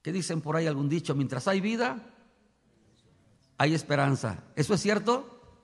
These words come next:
Mientras hay vida y esperanza, ¿es cierto, sí o no? Pues yo digo que no. ¿Qué les parece?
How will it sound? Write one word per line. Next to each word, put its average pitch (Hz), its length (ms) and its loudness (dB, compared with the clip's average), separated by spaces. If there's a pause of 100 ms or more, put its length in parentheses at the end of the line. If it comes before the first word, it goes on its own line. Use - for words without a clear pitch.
(960)
Mientras 151 320 0
hay 196 80 4
vida 208 180 2
y 202 40 6
esperanza, 196 440 2
¿es 175 60 -2
cierto, 214 320 2
sí 170 120 0
o 196 80 6
no? 160 360 2 (1900)
Pues 107 160 -8
yo 147 60 -4
digo 147 240 -4
que 117 100 -8
no. 156 240 -4 (2250)
¿Qué 127 60 -10
les 139 120 -4
parece? - 420 -14